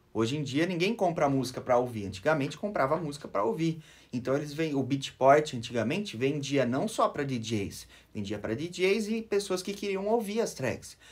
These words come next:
Hoje em dia, a pessoa paga dezesseis e noventa no Spotify e ouve quantas tracks ela quiser.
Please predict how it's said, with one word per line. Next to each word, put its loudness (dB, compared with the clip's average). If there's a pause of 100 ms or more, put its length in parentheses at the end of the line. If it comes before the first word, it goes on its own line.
(220)
Hoje 6
em 2
dia, 0
a -2
pessoa 4
paga 4
dezesseis -2
e -2
noventa 2
no -4
Spotify 0
e -2
ouve 2
quantas -6
tracks -4
ela -2
quiser. -2